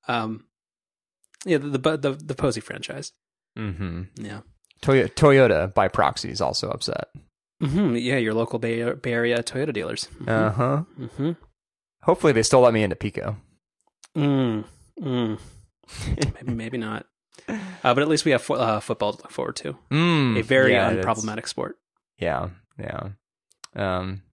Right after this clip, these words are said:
Speaker 2: no, in, in all seriousness, you actually, you can start getting excited about basketball. I think I saw somewhere today that the preseason starts in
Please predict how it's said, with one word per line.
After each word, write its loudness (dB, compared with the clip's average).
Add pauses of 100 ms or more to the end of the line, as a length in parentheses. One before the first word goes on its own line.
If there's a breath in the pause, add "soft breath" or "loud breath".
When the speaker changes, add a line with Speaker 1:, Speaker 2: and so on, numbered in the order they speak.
(440)
Speaker 2:
no, 0
in, 2
in 6
all 6
seriousness, 4
you 2
actually, 2
you -2
can 0
start 2
getting 0
excited -2
about 0
basketball. -2 (880)
I 2
think 2
I 4
saw 4
somewhere 4
today 2
that -2
the 0
preseason -2
starts 0
in -4